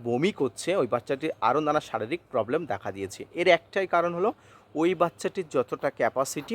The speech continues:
বা ধারণ ক্ষমতা, ঠিক তার বাইরে চলে গেলে কিন্তু বাচ্চাটি অসুস্থ হয়ে পড়বে। ঠিক তেমনই একটি গাছের যত পরিমাণ খাবার দেওয়ার কথা, যত পরিমাণ পদার্থ দেওয়ার কথা, তার বেশি পরিমাণ চলে গেলে, তার বেশি পরিমাণ পড়ে গেলে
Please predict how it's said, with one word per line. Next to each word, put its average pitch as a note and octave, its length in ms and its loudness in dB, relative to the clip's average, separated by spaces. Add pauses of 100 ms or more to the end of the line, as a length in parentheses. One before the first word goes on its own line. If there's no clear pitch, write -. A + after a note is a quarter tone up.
বা A2+ 80 -2 (100)
ধারণ A2+ 200 0 (100)
ক্ষমতা, C#3+ 360 0 (420)
ঠিক A3 120 -2 (340)
তার D3 220 8 (160)
বাইরে A#2 320 4
চলে F#3+ 320 2
গেলে F3+ 200 0
কিন্তু F3 180 -10
বাচ্চাটি A#2+ 400 -4 (100)
অসুস্থ - 400 -8
হয়ে B2+ 200 -6
পড়বে। G2 240 -4 (160)
ঠিক B3 120 -2 (120)
তেমনই B2 340 2 (540)
একটি - 280 -6
গাছের D#3 440 4 (360)
যত C3 180 4 (160)
পরিমাণ G3 360 0 (120)
খাবার C#3 280 2 (120)
দেওয়ার A#2+ 320 2
কথা, D3+ 200 0 (480)
যত C3 180 2 (140)
পরিমাণ F#3+ 360 4 (280)
পদার্থ C3 440 4
দেওয়ার A#2 380 2
কথা, A3 260 -6 (120)
তার A#2 180 0
বেশি B2 340 -6
পরিমাণ F#3 400 0 (280)
চলে B2 200 4
গেলে, G#2+ 200 2 (360)
তার B2+ 140 0
বেশি C3+ 360 -2
পরিমাণ F3 300 2 (100)
পড়ে C#3+ 240 4
গেলে G#2 140 0